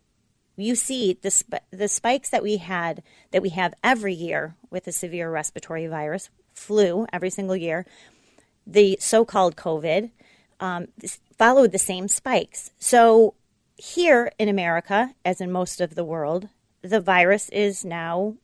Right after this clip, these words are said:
dormant. It will kick back up again in the hotter states in the summer when people go outside, and it's normal course, the flu season, October through February, early March.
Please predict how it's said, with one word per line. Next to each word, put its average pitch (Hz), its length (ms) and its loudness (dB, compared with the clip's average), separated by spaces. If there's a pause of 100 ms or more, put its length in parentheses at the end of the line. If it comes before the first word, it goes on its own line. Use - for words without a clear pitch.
(160)
dormant. 175 540 -6 (500)
It 175 120 -2
will 160 140 -8
kick - 320 -14
back 185 240 -4
up 190 160 -6
again 202 400 0
in 180 180 -6
the 175 80 -10
hotter 170 260 -6
states 170 340 -12
in 160 60 -14
the 165 80 -12
summer 220 260 -2
when 208 140 0
people 196 220 -6
go 180 120 -2
outside, 170 460 -6
and 175 300 -10
it's - 240 -12
normal 185 420 0
course, 175 380 -4 (140)
the - 60 -12
flu 269 240 -8
season, 240 520 -4 (420)
October 170 540 -4
through 160 520 -6 (420)
February, 160 580 -4
early 170 260 -8
March. - 460 -10